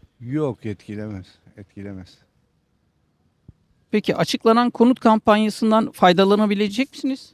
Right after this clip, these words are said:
Speaker 1: Yok, konut kampanyasından faydalanamıyoruz. Şöyle ki faydalanamıyoruz. Şimdi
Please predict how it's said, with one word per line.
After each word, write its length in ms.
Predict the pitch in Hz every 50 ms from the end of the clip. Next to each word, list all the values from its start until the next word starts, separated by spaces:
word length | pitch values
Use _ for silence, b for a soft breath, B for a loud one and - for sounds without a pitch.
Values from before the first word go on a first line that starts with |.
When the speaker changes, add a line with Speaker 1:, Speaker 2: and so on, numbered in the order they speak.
| _ 123 127
Speaker 1:
Yok, 240 | 147 151 135 113 - _ -
konut 300 | 131 135 147 147 - -
kampanyasından 800 | 147 151 151 139 - 156 156 151 151 131 - - 139 156 147 143
faydalanamıyoruz. 800 | - - 156 147 139 143 156 160 170 170 160 143 143 151 139 - -
Şöyle 280 | 160 165 160 147 135
ki 180 | 120 _ - -
faydalanamıyoruz. 800 | - 123 120 123 117 120 120 117 117 117 123 135 147 147 135 _ _ _ _ _ _ _ _ _
Şimdi 320 | - - 131 127 139 143